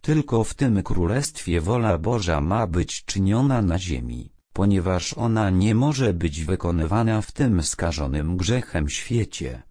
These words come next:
którego szatan jest książęcym władcą. Ewangelia Jana, rozdział dwunasty, werset trzydziesty pierwszy, rozdział czternasty, werset trzydziesty,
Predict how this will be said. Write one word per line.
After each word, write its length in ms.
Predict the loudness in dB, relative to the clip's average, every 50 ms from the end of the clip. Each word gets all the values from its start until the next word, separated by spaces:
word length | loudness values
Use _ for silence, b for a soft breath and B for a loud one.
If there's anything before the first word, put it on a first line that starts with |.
| _ _ -16
którego 520 | -12 -4 -2 0 0 0 2 2 2 2
szatan 540 | 2 0 -2 -2 -2 -2 -2 0 0 2 2
jest 380 | 2 2 2 0 -2 -6 -12 -12
książęcym 920 | -8 -4 -2 0 0 0 0 2 2 2 2 0 0 0 0 0 -2 -2
władcą. 760 | -2 -2 0 -2 -2 -4 -8 -6 -6 -4 -4 -4 -6 -8 -10 -14 -16 _ _ -2
Ewangelia 760 | -2 0 2 2 0 0 0 -2 -4 -4 -2 -2 0 0 0 2
Jana, 400 | 2 2 0 0 0 0 0 0
rozdział 600 | 0 0 0 -2 -2 -2 0 2 2 2 2 0
dwunasty, 840 | -2 -2 -4 0 2 2 2 2 2 0 -4 -4 -2 -2 -2 0
werset 680 | 0 0 0 0 0 0 0 0 -2 -2 -4 -8 -18 -10
trzydziesty 640 | -8 -6 -4 -2 0 0 0 0 0 -2 -4 -4 -2
pierwszy, 720 | 0 0 0 0 -2 -4 -4 -6 -6 -6 -6 -8 -8 -10 _ _ -4
rozdział 680 | -2 0 0 0 -2 -2 -2 0 2 2 2 2 0
czternasty, 840 | -2 -4 -6 -2 0 2 2 2 2 2 0 -2 -2 0 0 0 0
werset 600 | 0 -2 -4 -2 -2 -2 -2 -4 -4 -8 -18 -10
trzydziesty, 800 | -8 -6 -6 -4 -2 0 0 0 0 -4 -6 -6 -4 -4 -4